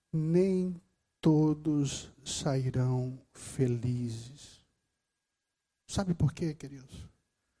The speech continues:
Porque Deus quer compromisso.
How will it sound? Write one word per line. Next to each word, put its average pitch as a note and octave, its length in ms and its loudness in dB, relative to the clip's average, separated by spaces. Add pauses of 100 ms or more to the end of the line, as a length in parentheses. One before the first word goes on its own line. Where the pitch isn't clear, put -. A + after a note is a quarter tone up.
(500)
Porque D3 260 4
Deus D3+ 380 0
quer D3+ 440 -2 (1160)
compromisso. A#2+ 1000 -8